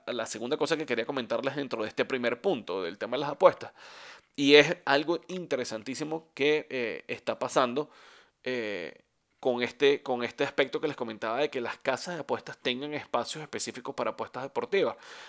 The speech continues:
Hay una compañía conocida en algunos de los países de, de Latinoamérica que se llama Betcris, ¿verdad? Valga la publicidad gratuita aquí en nuestro podcast. <laughs>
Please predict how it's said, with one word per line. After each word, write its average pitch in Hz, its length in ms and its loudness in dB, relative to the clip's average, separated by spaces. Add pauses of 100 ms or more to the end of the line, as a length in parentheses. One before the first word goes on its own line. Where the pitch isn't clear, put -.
(120)
Hay 139 260 -2
una 180 220 0
compañía 180 680 0 (360)
conocida 120 420 -6
en 131 100 -8
algunos 123 600 -8
de 127 560 -2
los 131 160 -2
países 110 440 -8
de, 139 240 2
de 123 120 -4
Latinoamérica 151 580 0
que 131 100 -4
se 113 80 -4
llama 110 160 -2
Betcris, 170 840 2
¿verdad? 151 340 2 (380)
Valga 117 340 2
la 123 160 6
publicidad 120 500 0
gratuita 147 440 2
aquí 143 160 -2
en 139 60 -4
nuestro 160 220 -4
podcast. 160 360 0 (160)
<laughs> 170 120 2